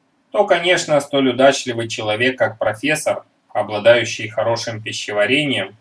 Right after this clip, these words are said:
может позволить себе придерживаться подобных взглядов на данный вопрос. Но человек, умирающий от рака желудка где-нибудь в лондонской трущобе, скорее всего, усомнится в доктрине, предлагающей ему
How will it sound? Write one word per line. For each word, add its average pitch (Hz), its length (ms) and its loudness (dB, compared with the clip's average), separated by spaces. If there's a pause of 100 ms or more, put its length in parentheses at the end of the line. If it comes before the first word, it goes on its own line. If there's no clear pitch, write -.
(520)
может 202 400 0
позволить 156 580 0
себе 139 300 0
придерживаться 127 880 2
подобных 117 500 -2
взглядов 123 680 2
на 101 140 -4
данный 101 340 -2
вопрос. - 560 -6 (680)
Но 117 140 -4
человек, 123 520 2
умирающий 120 640 6
от 110 140 0
рака 120 300 4
желудка 127 720 -2
где-нибудь 107 580 -6
в - 60 -20
лондонской 113 580 -2
трущобе, 107 720 -6 (500)
скорее 180 440 2
всего, 170 360 -2
усомнится 160 640 2
в 110 60 -8
доктрине, 110 680 0 (320)
предлагающей 113 920 2
ему 120 480 -2